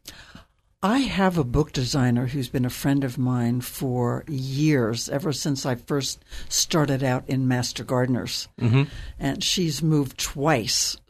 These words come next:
Speaker 1: since I first met her. She and I have never met.
Speaker 2: Really?
Speaker 1: Never met, no.
Speaker 2: Not face to face?
Speaker 1: Not face to face, but
Speaker 2: On,
Speaker 1: we
Speaker 2: on,
Speaker 1: are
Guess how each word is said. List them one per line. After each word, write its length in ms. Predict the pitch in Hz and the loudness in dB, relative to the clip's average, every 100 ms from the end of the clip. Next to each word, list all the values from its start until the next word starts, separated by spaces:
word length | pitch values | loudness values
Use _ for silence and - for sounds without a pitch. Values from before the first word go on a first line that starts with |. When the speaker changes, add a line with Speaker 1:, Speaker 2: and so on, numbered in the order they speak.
| - - | -14 -6
Speaker 1:
since 360 | - 185 147 | 0 0 2
I 120 | 147 135 | 0 -2
first 340 | - 143 - | -4 -4 0
met 280 | 139 151 165 | 0 2 0
her. 280 | 143 95 - - - | -2 -4 -6 -12 -6
She 260 | - 196 | 0 4
and 100 | 185 | 4
I 160 | 165 165 | 4 2
have 240 | 147 120 | 2 0
never 440 | 139 135 147 147 143 | 2 2 2 2 2
met. 500 | 139 113 - - - _ _ _ _ - | 2 2 -2 -8 -10 _ _ _ _ 0
Speaker 2:
Really? 400 | - 359 90 69 - _ _ _ - | 4 6 6 2 -8 _ _ _ 0
Speaker 1:
Never 340 | 151 151 147 | 2 2 2
met, 420 | 131 120 107 - 135 | 2 2 0 -2 0
no. 200 | 143 143 | 4 6
Speaker 2:
Not 200 | 143 120 | 6 6
face 280 | 151 143 | 6 6
to 100 | - | 4
face? 380 | - 135 - - | 4 2 2 2
Speaker 1:
Not 280 | 151 156 170 | 4 4 2
face 340 | - 170 160 | 2 2 0
to 60 | 160 | -2
face, 300 | - 160 160 | 2 2 2
but 160 | - 123 | 2 2
Speaker 2:
On, 140 | 147 | 4
Speaker 1:
we 80 | 170 | 6
Speaker 2:
on, 240 | 180 - | 6 6
Speaker 1:
are 400 | 151 147 139 147 | 4 4 4 0